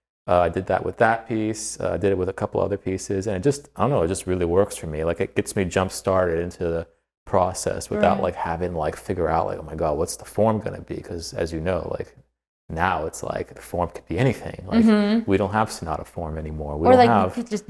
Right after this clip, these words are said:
Speaker 2: not have any form. Yeah.
Speaker 1: But I don't like working without form. Per-,
Speaker 2: Okay.
Speaker 1: that's just me. I don't like working through a piece and not knowing where I'm going.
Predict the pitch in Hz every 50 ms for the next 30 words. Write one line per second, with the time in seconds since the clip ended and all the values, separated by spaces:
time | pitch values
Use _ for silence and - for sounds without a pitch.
0 | 190 196 208 - 196 208 202 - - - 226 220 233 220 190 180 - - _ -
1 | - - - - 196 185 - - - 185 196 170 156 180 185 - _ _ _ _
2 | _ _ - - _ _ - - - 107 139 160 123 104 101 120 131 - - 101
3 | 95 95 - 92 85 82 82 - - 80 82 - 82 - _ _ _ - - -
4 | 98 87 85 - - - - - _ _ 202 220 - - 127 - - 180 - 139
5 | 156 160 - 151 - - 120 117 90 87 - 101 110 123 113 101 104 104 101 -
6 | - - _ _ _ _ _ _ _ _ _ 98 95 104 101 101 - 104 95 95
7 | 101 - - 104 95 85 - - 98 95 98 104 - - - - _ _ _ _
8 | _ _ _ _ 95 95 90 92 92 92 92 92 92 90 87 87 87 87 82 80
9 | 82 82 85 78 73 - -